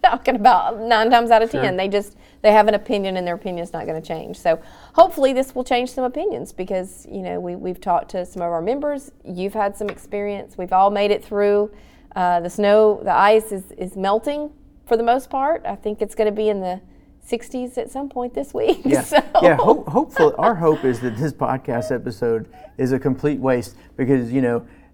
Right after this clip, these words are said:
Speaker 2: we don't have any more of this
Speaker 1: Uh,
Speaker 2: ice
Speaker 1: yes,
Speaker 2: the rest
Speaker 1: let's
Speaker 2: of the
Speaker 1: hope.
Speaker 2: year.
Speaker 1: Let's hope.
Speaker 2: Uh,
Speaker 1: But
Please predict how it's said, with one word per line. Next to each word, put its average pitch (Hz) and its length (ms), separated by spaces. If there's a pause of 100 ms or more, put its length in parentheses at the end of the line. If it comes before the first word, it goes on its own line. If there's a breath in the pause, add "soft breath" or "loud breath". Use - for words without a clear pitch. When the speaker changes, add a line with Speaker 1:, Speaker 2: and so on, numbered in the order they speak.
Speaker 2:
we 139 180
don't 139 220
have 135 200
any 135 120
more 131 260
of 127 80
this 120 140
Speaker 1:
Uh, - 100
Speaker 2:
ice 131 240
Speaker 1:
yes, 233 160
Speaker 2:
the - 40
rest 127 100
Speaker 1:
let's 359 120
Speaker 2:
of - 60
the - 60
Speaker 1:
hope. 220 140
Speaker 2:
year. 240 220
Speaker 1:
Let's 202 220
hope. - 160
Speaker 2:
Uh, - 100
Speaker 1:
But 294 120